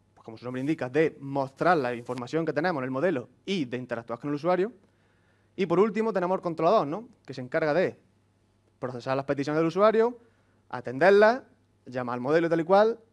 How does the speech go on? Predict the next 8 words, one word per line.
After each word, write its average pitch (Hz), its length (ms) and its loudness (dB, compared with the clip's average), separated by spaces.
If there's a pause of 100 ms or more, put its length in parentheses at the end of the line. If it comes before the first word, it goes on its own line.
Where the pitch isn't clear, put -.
(160)
crear 139 240 2
la 156 80 4
vista 208 520 0
y 233 260 -6
mandarla 127 360 -2
al 127 60 -6
navegador, 165 320 0
¿vale? 156 200 -4